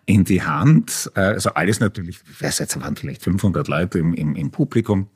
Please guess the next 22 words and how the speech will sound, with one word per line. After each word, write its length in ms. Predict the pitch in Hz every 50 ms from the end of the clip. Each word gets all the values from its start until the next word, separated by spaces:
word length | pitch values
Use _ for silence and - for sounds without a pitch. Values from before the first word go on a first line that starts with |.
| _ _ -
nehme 140 | - -
dieses 260 | 73 90 85 92 85 -
Backel 500 | - - 82 87 - - 98 92 98 -
in 140 | - 85 80
die 140 | - 85 -
Hand. 420 | - 73 78 98 117 120 117 - _ - - - - - - - _ _ _
Ich 180 | - 85 -
sehe, 460 | - - 107 92 98 104 107 107 101 98 - - - _
das 160 | _ 98 92 -
erste 340 | - 110 117 120 - -
Stück, 380 | 117 - - 123 110 - - -
äh, 160 | - - 101
das, 320 | 95 - 104 98 90 - -
äh, 140 | 117 107
gewünscht 580 | 87 - 104 87 95 98 117 123 110 - - -
wurde, 380 | 98 107 107 101 101 104 104 -
war 280 | - 92 87 90 95 95 - - _ _ _ _ _ _ _ _ -
die 80 | 107
neunte 420 | 98 95 85 87 92 98 92 - 104
Symphonie 560 | - - 123 120 - 127 127 - 175 147 135
von 220 | - - 160 139 131
Beethoven. 800 | - 135 127 135 160 156 - 117 98 98 104 101 - 87 76